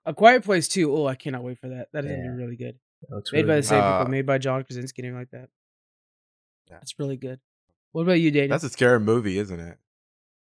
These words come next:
Speaker 1: Yeah, it is. Oh, yeah,
Speaker 3: Yeah,
Speaker 1: Daniel
Speaker 3: I'm
Speaker 1: and scary
Speaker 3: good.
Speaker 1: movies.
Speaker 3: <laughs>
Speaker 1: Have we
Speaker 3: I'm
Speaker 1: talked about
Speaker 3: good.
Speaker 1: this before? When
Speaker 3: No.
Speaker 1: Daniel's at over at our house, and we're gonna watch Exorcist. And Dad's like, "I can't do this. I'm not gonna sit here and watch Exorcist. It's too
Speaker 3: I'm standing
Speaker 1: scary."
Speaker 3: by the door the whole time.
Speaker 1: So you
Speaker 2: What?
Speaker 1: stand, you stand by the door with your hand on the door handle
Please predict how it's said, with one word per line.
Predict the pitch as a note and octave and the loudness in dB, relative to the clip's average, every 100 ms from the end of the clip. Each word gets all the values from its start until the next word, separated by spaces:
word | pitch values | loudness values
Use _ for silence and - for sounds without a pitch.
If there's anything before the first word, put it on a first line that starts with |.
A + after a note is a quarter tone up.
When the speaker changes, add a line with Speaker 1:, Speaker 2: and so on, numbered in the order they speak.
| - | -2
Speaker 1:
Yeah, | D3 C#3+ | 2 2
it | |
is. | C3 C3 - | 0 -4 -4
Oh, | G#3 G#3 F#3+ | 2 4 4
yeah, | E3+ E3 | 2 2
Speaker 3:
Yeah, | |
Speaker 1:
Daniel | A2 G2+ G2 | 6 8 8
Speaker 3:
I'm | F#2+ | 8
Speaker 1:
and | G2+ | 4
scary | F#2 D#3+ D#3 | 2 2 4
Speaker 3:
good. | |
Speaker 1:
movies. | D3+ F#3 C3 | 6 6 6
Speaker 3:
<laughs> | E3+ - E3+ - - D4+ C4 - | 4 6 4 4 0 0 0 4
Speaker 1:
Have | A3 | 6
we | A#3+ | 8
Speaker 3:
I'm | - | 6
Speaker 1:
talked | C4+ C#4 | 4 4
about | C#4 C#4 | 6 6
Speaker 3:
good. | C4+ | 4
Speaker 1:
this | C4+ | 0
before? | C4 - A#3 A#3+ | -2 2 4 4
When | G3+ | 4
Speaker 3:
No. | |
Speaker 1:
Daniel's | F#3 A3+ B3 A3 | 4 2 4 4
at | G#3+ | 4
over | G3+ G#3 | 4 4
at | F#3+ | 4
our | F3 | 4
house, | F3+ F3+ F3 - _ _ _ - | 4 4 0 -8 _ _ _ 0
and | E3+ F3 F3 | 4 4 4
we're | E3 | 2
gonna | F#3+ | 4
watch | F#3+ F#3 F3+ | 6 4 4
Exorcist. | F#3 E3 E3 F#3 G#3 | 2 2 2 2 2
And | D#3 | 4
Dad's | F3 E3 | 4 4
like, | - | 4
"I | E3 | 2
can't | F#3+ D#3+ D3 | 4 2 0
do | |
this. | D3 C3 - | -6 -6 2
I'm | F#3 | 8
not | G3 | 8
gonna | F3 | 6
sit | - E3+ | 4 4
here | D#3+ | 6
and | |
watch | D3+ D3+ | 6 4
Exorcist. | C#3 C#3+ C#3 C3+ | -2 -4 -4 -4
It's | C3 | -2
too | |
Speaker 3:
I'm | A2+ | 2
standing | B2 C3+ | 6 8
Speaker 1:
scary." | B2 | 8
Speaker 3:
by | A2 | 8
the | G#2+ | 6
door | G2+ G#2+ G#2+ G#2+ | 2 4 4 4
the | G2+ | 0
whole | F#2 G2+ | -2 -2
time. | - F#2 G2+ | 2 2 6
Speaker 1:
So | |
you | A#3+ A#3+ | 6 6
Speaker 2:
What? | |
Speaker 1:
stand, | - B3+ C#4 D#4 | 8 10 10 8
you | B3 B3+ | 6 4
stand | D#4+ D#4 | 2 4
by | E4 | 4
the | |
door | C#4+ | 4
with | C#4+ | 6
your | A#3 | 6
hand | G3 A#3 B3+ C4 - | 4 4 4 2 2
on | G3+ C4 C4 | 4 4 4
the | A#3+ | 2
door | F#3+ G#3+ | 6 6
handle | G#3 F#3 D#3+ D3+ | 6 2 2 -2